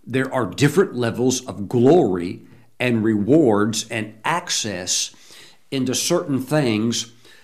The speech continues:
according to the way that you lived your life on the earth. "Well, Pastor Stephen, if you're a Christian and we're all going to heaven, what does it matter? We could just,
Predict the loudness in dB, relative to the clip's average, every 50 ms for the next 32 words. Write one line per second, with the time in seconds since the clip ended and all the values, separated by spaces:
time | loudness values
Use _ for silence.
0 | -20 -20 -20 _ _ _ _ _ -12 -12 -10 -10 -2 2 4 4 4 4 4 2
1 | 2 0 -4 -2 -2 -2 0 2 4 4 4 2 2 -2 -2 -4 -4 -4 0 2
2 | 2 2 2 2 0 0 2 2 2 0 0 -2 -4 -6 -8 -10 -14 -20 -10 _
3 | -2 0 0 2 2 0 0 -2 -4 -2 -2 0 0 0 0 -4 -8 -14 -20 -20
4 | -20 -20 _ _ _ _ _ _ -20 -20 -20 -20 -4 0 0 2 4 4 2 2
5 | 2 -2 -2 2 4 4 4 4 4 2 2 2 2 0 0 2 2 2 2 2
6 | 2 0 0 0 -2 -6 -14 -14 -8 -6 -4 0 4 6 6 6 6 6 6 6
7 | 6 4 4 4 2 4 4 2 0 -2 -6 -8 -2 2 2 2 2 2 0 0
8 | 2 2 2 2 0 -2 -4 -4 -4 -4 0 0 0 0 0 -2